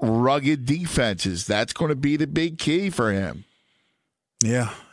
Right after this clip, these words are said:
Speaker 2: and it's, it's tough when you look at the, the playoff picture, and obviously the Saints went in their division and having one of the, the, the better records.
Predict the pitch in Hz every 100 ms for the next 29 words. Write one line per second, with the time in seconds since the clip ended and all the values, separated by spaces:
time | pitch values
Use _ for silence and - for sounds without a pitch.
0 | - 104 113 - 120 - - - 175 -
1 | 135 143 147 165 170 160 131 131 113 -
2 | 147 147 131 - 131 - 95 90 _ _
3 | _ _ _ _ _ _ _ - 117 113
4 | 110 123 135 135 135 117 - 131 127 123
5 | 120 117 117 113 107 104 95 101 101 -
6 | 101 98 107 104 104 104 101 98 104 104
7 | 101 107 104 101 113 - 98 95